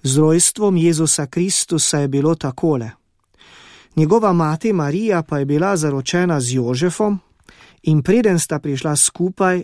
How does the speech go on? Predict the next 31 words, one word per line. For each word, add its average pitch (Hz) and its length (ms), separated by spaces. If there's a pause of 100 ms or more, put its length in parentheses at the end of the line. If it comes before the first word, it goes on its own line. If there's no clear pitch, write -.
se - 200
je 131 60
izkazalo, 185 760 (600)
da 147 120
je 139 60
noseča, 185 680 (880)
bila 143 240
pa 143 140
je 135 60
noseča 147 500
od 131 140
Svetega 139 520
Duha. 120 340 (2250)
Njen 180 300
mož 180 420
Jožef 151 540
je 139 100
bil 175 180
pravičen 170 680 (480)
in 156 200
je 165 60
ni 196 140
hotel 156 460
osramotiti, 131 840 (760)
zato 127 240
je 135 100
sklenil, 151 680 (160)
da 131 100
jo 127 140
bo 123 120
skrivaj 131 560